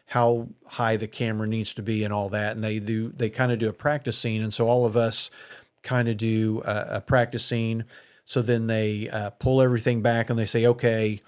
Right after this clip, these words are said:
uh, you know, go back to where you started." And on this one,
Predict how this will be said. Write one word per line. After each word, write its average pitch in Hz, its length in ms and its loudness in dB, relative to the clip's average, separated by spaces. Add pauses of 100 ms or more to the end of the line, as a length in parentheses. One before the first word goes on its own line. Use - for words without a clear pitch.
(520)
uh, 104 420 -2
you 113 140 0
know, 104 180 0
go 131 180 6
back 131 240 4
to 127 80 2
where 117 140 4
you 110 120 0
started." - 540 -6 (680)
And 117 280 0
on 110 320 -2
this 220 340 0
one, 110 640 0